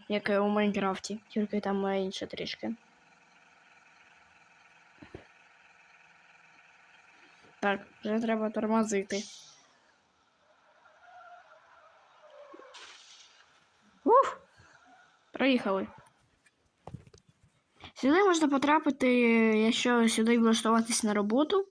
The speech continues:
але це доступно тільки підписникам, або хто вже грав, е, тут, на цьому сервері.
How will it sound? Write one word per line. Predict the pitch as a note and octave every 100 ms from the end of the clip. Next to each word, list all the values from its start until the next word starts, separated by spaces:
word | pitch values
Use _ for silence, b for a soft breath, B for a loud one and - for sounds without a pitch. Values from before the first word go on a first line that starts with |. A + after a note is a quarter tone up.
| -
але | D#4 D4
це | - C4+
доступно | B3+ - C4 B3+
тільки | B3+ B3+ A#3+ A#3 B B B
підписникам, | A#3 A#3 A#3 A3+ A3 G#3 G3+ A3 _ _
або | A3 G#3 G#3
хто | - G#3
вже | G#3 G3+ G3
грав, | G3 G3 G3+ G3
е, | G#3 G#3+
тут, | F#3+ F#3 - _ _ _ _ _ _ - B B -
на |
цьому | G3+ G3+ G3+
сервері. | G3 G3+ G#3+ G3+ G3+